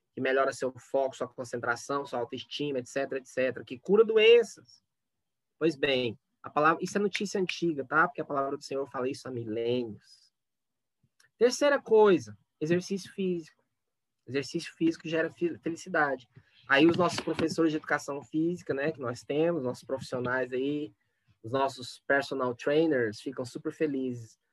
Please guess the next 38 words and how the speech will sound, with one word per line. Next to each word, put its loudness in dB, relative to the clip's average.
Mas 0
experimente 0
começar 2
uma 4
atividade -4
física. -8
Eu 0
tô 0
te -6
falando 4
de -6
coisas 2
simples -4
que -20
você 0
pode -4
fazer -2
esse 4
ano, 2
começando -6
amanhã, 4
né? 0
Segunda-feira, 0
tá -4
bom? 0
Que 0
hoje 4
já -2
tá 0
de -8
noite. 2
Que -6
vão 2
te -6
gerar 2
felicidade. -4
Ser 0
grato, -2